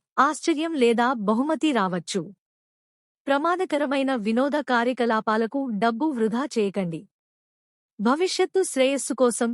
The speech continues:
మీ శరీరం మరియు ఆత్మను జాగ్రత్తగా చూసుకోండి.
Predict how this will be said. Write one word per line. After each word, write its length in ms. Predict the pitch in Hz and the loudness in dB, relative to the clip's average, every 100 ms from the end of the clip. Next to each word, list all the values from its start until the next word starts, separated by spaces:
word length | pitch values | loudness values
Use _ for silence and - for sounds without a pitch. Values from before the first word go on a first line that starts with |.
| - | -2
మీ 120 | 247 311 | -2 0
శరీరం 500 | - 262 269 311 320 294 | 2 2 2 0 -2 -2
మరియు 280 | 233 240 262 - | 0 0 0 2
ఆత్మను 460 | 233 262 311 311 277 202 | 0 0 -4 -4 -2 0
జాగ్రత్తగా 580 | 220 226 247 - 269 302 | 0 0 0 0 0 -2
చూసుకోండి. 640 | - 202 - 196 165 156 | -4 -6 -2 -2 -2 -6